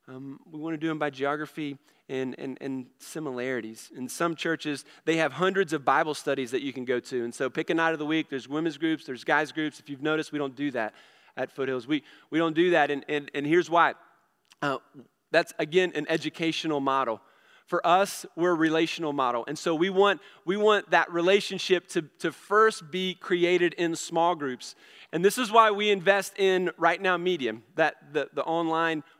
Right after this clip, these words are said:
web-based curriculum where through on, uh, Right Now, if you wanna continue to go in, like, deeper Bible studies in your small group, you can get a group of guys and say, "Hey, guys, let's go through this study together. We'll meet and do this once a month or once a week or whatever." And, and we can all watch it,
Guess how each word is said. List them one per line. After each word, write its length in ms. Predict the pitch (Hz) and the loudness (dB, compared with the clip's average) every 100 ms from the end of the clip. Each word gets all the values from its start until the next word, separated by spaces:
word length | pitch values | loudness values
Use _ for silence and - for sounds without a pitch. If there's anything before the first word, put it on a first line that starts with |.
| - | 0
web-based 580 | 160 151 135 151 - - | 0 0 0 -2 -2 -6
curriculum 560 | 143 143 - 135 127 | -4 -4 -2 -4 -2
where 300 | 143 143 139 - - _ - | 2 2 0 -4 -20 _ -8
through 360 | 175 220 233 | -4 -2 -2
on, 320 | 202 208 208 - | 2 2 2 2
uh, 140 | 180 156 | 2 2
Right 300 | 175 180 185 | 2 2 2
Now, 320 | 185 165 139 - _ - | 2 2 -2 -10 _ -8
if 140 | 156 | -6
you 140 | 170 190 | -4 0
wanna 260 | 208 190 - - | 2 2 -2 -6
continue 420 | 165 - 196 190 | -6 -2 -4 -2
to 80 | 170 | -2
go 220 | 180 180 | 0 0
in, 80 | 175 | 0
like, 240 | 165 143 | -2 -2
deeper 300 | 165 175 175 | -8 -4 -2
Bible 280 | 165 165 170 | 0 0 -2
studies 380 | - 151 143 131 | -4 -4 -4 -2
in 200 | 170 185 | 0 2
your 120 | 180 | 0
small 340 | - 185 196 | 0 0 0
group, 260 | 185 175 165 | 2 0 -2
you 120 | 175 | -8
can 120 | 180 | -4
get 140 | 180 175 | 0 0
a 40 | |
group 220 | 165 175 | 2 0
of 80 | 175 | 0
guys 360 | 165 165 180 160 | 2 2 2 -2
and 100 | 156 | -2
say, 160 | 170 | 0
"Hey, 140 | 160 165 | 0 2
guys, 260 | 170 175 | 2 2
let's 160 | 170 - | 0 -2
go 100 | 180 | -2
through 140 | 170 | -2
this 160 | 156 156 | -4 -4
study 240 | 175 165 | -4 -4
together. 240 | 160 165 160 | -2 -2 -2
We'll 160 | 160 | -4
meet 320 | 156 160 170 - - 139 | -2 2 0 -2 -10 -6
and 100 | 143 | -2
do 80 | 156 | 0
this 180 | 165 | -2
once 220 | 160 160 160 | -4 -4 -2
a 40 | |
month 300 | 143 160 156 | -2 -2 -2
or 60 | 139 | -4
once 260 | 160 160 | -4 -4
a 60 | 151 | -4
week 300 | 143 165 147 | -2 -2 -2
or 20 | |
whatever." 420 | 139 151 165 175 - - - | 0 2 2 -2 -6 -12 -4
And, 180 | 147 131 | -2 -2
and 140 | 139 | -2
we 80 | 160 | 0
can 140 | 160 151 | 0 2
all 180 | 160 | 2
watch 360 | 147 151 180 220 | 2 2 2 2
it, 160 | 214 | 2